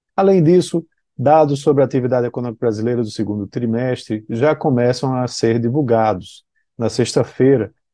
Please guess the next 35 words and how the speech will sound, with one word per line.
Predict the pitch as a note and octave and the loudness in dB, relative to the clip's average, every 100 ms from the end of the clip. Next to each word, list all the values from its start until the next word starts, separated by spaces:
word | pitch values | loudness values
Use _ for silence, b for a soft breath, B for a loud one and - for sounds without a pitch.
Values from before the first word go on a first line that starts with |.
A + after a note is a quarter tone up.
| - | -4
vai | B2+ | -2
ser | D#3+ | 0
divulgada | C#3+ D3 C#3+ C3 C3+ D3 D3 C#3 _ _ _ | 0 2 2 2 2 2 0 -2 _ _ _
a | - | -10
produção | A#2+ C#3+ C#3 D3 | -2 -2 -2 -4
industrial | C3+ C3+ - B2+ | -4 -6 -4 -2
de | C3 | -2
abril | D3 G2+ G2 A2+ A#2+ B2 _ _ | -2 -4 -6 -6 -6 -12 _ _
pelo | - A2 | -6 -4
I | G#2+ | -2
B | A2 | -2
G | B2 C#3+ | -2 0
E | A#2+ A#2 B2 _ _ - | 0 -2 -6 _ _ -8
e | D3 | -6
há | |
uma | C#3 | -6
expectativa | C3+ C#3+ C#3 C3 - A#2+ B2 | -6 -6 -2 -4 0 -2 -2
de | A#2 B2 _ | -2 -6 _
queda | - B2+ C#3+ F#2+ F2+ | -4 -2 -2 -4 -8
de | F2+ A2 | -6 -4
um | B2 C3 | -2 -4
vírgula | A#2 A#2 A2+ A#2+ | -2 -2 -2 -2
um | G2 F#2 G2+ | -4 -8 -10
por | A2+ A2 | -12 -12
cento. | - F#2+ D#2+ - - _ _ _ b b b b b | -6 -6 -6 -12 -20 _ _ _ b b b b b
É, | G#2+ G#2 G2+ - | -4 -2 -4 -6
também | - F3+ C3 E3+ | 0 2 4 2
os | B2+ | 2
dados | C3 C#3+ C3 | 2 2 0
do | C#3 | -2
mercado | C3+ A2+ B2 A2+ | -2 -2 -4 -2
de | |
trabalho | E3 D3+ G#2 A#2 C#3+ A2 F#2 _ _ - | -2 0 0 0 0 -4 -8 _ _ -8
dão | A2+ D3 | -4 -4
peso | C#3+ - B2 C3+ A2+ A2 G2+ | -6 0 2 2 0 -4 -10